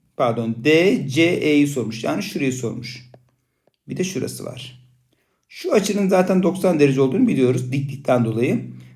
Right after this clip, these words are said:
Bulmamız gereken yer şurası. Burayı bulalım. Hemen şurada gösteriyorum. Şu B açısı doksan geliyor zaten. Doksan derece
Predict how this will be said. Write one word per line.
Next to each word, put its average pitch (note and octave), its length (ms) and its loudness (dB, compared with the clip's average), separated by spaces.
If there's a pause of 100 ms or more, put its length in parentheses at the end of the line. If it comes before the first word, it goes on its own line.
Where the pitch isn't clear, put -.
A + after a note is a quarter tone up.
(140)
Bulmamız F#3 380 2
gereken D3 400 4
yer E4+ 120 -2
şurası. A#2+ 500 -2 (280)
Burayı F3+ 280 4
bulalım. B2 500 0 (1000)
Hemen D#3+ 140 2
şurada E3 340 -2
gösteriyorum. B2+ 720 0 (180)
Şu E3+ 240 -2
B F#3+ 120 8
açısı E3 320 0
doksan E3+ 500 2
geliyor C3+ 380 2
zaten. A2 460 -4
Doksan A#2+ 420 0
derece G#2+ 340 -6